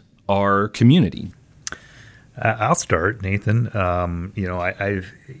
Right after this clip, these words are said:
Speaker 2: that's hard because we've, we've built a lot of projects and, and, uh, our fingerprints are all over our community, right?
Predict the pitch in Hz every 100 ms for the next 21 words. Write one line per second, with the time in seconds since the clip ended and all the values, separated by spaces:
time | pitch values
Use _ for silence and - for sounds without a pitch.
0 | - 123 120 117 - 110 85 80 90 -
1 | 95 87 107 101 110 104 - 101 92 95
2 | 90 82 82 - 92 82 82 82 - -
3 | 85 85 85 87 87 85 85 85 82 85
4 | 82 80 80 85 - 87 - 147 147 107
5 | - 113 92 - 95 85 87 101 95 90
6 | 85 85 80 78 - 92 82 78 78 78
7 | 85 85